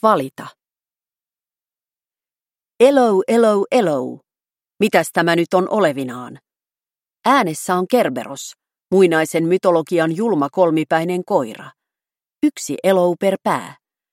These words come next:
Tarinan mukaan Kerberos vartioi vainajia Manalan porteilla varmistaakseen,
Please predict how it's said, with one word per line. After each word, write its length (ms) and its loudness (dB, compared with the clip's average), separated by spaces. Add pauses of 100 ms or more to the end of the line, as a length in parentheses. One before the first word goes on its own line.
(440)
Tarinan 480 2
mukaan 480 0
Kerberos 520 -2
vartioi 480 -2
vainajia 520 0
Manalan 500 -2
porteilla 500 -2
varmistaakseen, 920 -4